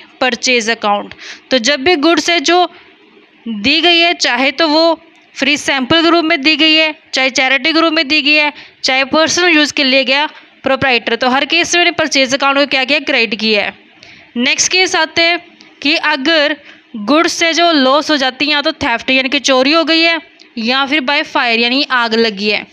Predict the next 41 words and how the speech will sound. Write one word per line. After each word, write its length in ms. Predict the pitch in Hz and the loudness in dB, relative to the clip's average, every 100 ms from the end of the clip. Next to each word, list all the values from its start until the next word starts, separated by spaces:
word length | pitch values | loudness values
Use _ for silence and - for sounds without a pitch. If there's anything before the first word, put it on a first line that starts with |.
| - - - _ _ - | -20 -20 -20 _ _ -6
तो 60 | 285 | -4
कहते 300 | 311 311 339 | -2 -2 -2
हैं 40 | |
कि 680 | 330 359 359 - - 254 254 | 0 -2 -2 -10 -6 2 4
loss 340 | 285 330 330 | 4 4 2
of 180 | 370 359 294 | -2 -2 0
goods, 340 | 254 262 226 269 285 - - - | 0 0 0 -2 -4 -8 -20 -8
कि 80 | 269 | -6
goods 280 | 226 285 285 | -2 -2 -2
का 140 | 339 | -2
loss 380 | 294 277 277 285 | 0 2 2 2
हो 100 | 285 | 0
गया 320 | 240 240 240 262 - _ _ - | 0 0 -2 -4 -10 _ _ -12
by 300 | 202 240 247 254 | -4 0 0 0
theft 380 | 262 277 285 - 339 - - - | 0 -2 -2 -2 -4 -4 -14 -4
यानी 280 | 233 247 247 | -2 0 -2
कि 140 | 262 | -4
चोरी 320 | 254 254 247 | 0 0 2
हो 120 | 302 320 | 2 2
गया, 240 | 320 320 320 - - - | 0 -2 -6 -16 -20 -8
या 320 | 226 233 285 320 | -4 0 0 -2
फिर 280 | 302 320 294 254 | 0 0 2 2
loss 280 | 240 247 - | 2 0 -2
by 200 | 233 240 262 302 - - - - - | -2 0 0 -2 -12 -20 -20 -20 -4
fire 280 | 269 254 233 | -2 2 2
हो 100 | 233 | 2
चुकी 220 | 233 240 | 0 -2
है 40 | 233 | -2
यानी 140 | 233 | -2
कि 140 | 247 | -4
आग 280 | 277 247 247 | -2 -2 0
लगने 300 | 247 233 240 | 0 0 0
से 120 | 240 | 0
नुकसान 460 | 302 302 - 240 208 | 0 -2 -2 0 0
हो 60 | 202 | -2
गया 180 | 202 190 | -2 -2
है। 80 | - - _ - - - - - - - - - | -6 -20 _ -20 -20 -20 -18 -14 -12 -14 -16 -8
जब 180 | 208 247 | -2 0
entry 540 | 277 262 262 269 330 320 | 0 0 0 0 2 0
record 380 | 330 320 294 285 | 0 0 0 0
करेंगे, 600 | 285 269 254 247 254 | 0 0 0 0 0